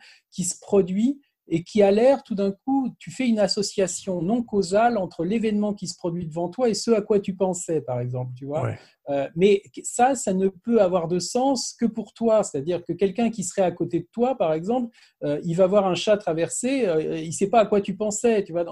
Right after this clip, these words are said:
Speaker 1: Et en fait, le film arrive à fonctionner comme ça. C'est-à-dire, il organise des, des, des rimes,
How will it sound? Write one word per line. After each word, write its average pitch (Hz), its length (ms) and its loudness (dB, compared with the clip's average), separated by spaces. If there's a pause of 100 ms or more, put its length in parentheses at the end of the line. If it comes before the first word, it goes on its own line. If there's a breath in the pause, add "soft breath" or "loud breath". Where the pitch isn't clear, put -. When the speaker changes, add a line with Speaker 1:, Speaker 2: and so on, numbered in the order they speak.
Speaker 1:
Et 180 100 2
en 202 80 2
fait, 277 300 0
le 202 120 -2
film 247 420 0
arrive 220 340 0
à 202 60 4
fonctionner 185 480 -6
comme 165 160 -6
ça. 151 200 -8
C'est-à-dire, 156 280 -6
il 175 280 -6
organise 226 520 0
des, 170 260 0
des, 156 260 -2 (280 soft breath)
des 151 180 4
rimes, 240 460 2